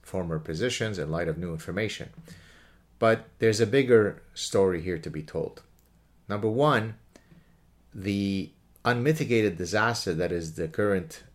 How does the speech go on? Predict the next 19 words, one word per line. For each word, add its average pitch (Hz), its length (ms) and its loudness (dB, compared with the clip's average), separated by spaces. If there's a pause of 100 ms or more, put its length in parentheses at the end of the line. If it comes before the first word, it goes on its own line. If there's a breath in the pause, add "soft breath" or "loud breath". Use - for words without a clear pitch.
uh, 80 360 -6 (100)
administration 87 960 -4 (100)
is - 160 -6
so 151 680 6 (340)
great 80 460 -4 (640 soft breath)
that 92 520 0 (960)
Sam, 117 460 2
who 101 180 -2
is 90 100 -4
someone 107 300 -2
who 92 160 -2
is 85 160 -4
very, 98 560 6
very 80 360 0
conscious 82 760 -8
of 80 160 -8
his 80 220 -10
image, 76 480 -8 (560 soft breath)
uh, 87 540 0